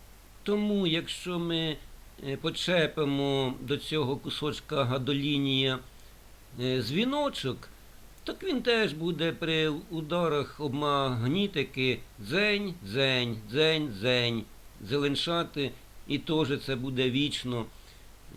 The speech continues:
Хіба що якісь сильні великі перепади температури теж будуть його зупиняти.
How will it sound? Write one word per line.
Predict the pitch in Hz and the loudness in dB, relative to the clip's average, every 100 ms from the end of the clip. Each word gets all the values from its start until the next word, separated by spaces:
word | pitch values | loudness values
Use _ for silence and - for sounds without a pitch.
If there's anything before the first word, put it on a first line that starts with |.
| 113 | -10
Хіба | - 127 135 135 | -6 0 2 2
що | - 135 | 0 0
якісь | 131 127 139 - | 0 -2 -4 -4
сильні | - - - 151 139 127 123 | -8 -10 -2 0 2 2 2
великі | 123 131 131 135 123 | 2 0 -2 -2 -2
перепади | 127 123 123 - 127 117 | 0 0 0 0 0 0
температури | - 117 117 123 127 127 156 151 120 110 - - - - | -2 -4 -2 0 0 -2 -2 2 2 2 -2 -14 -20 -6
теж | 139 123 117 | 0 2 2
будуть | 104 107 107 104 | -2 -4 -4 -4
його | 110 107 | -4 -4
зупиняти. | 104 - 113 107 98 - 101 | -4 -2 -2 0 -4 -6 -8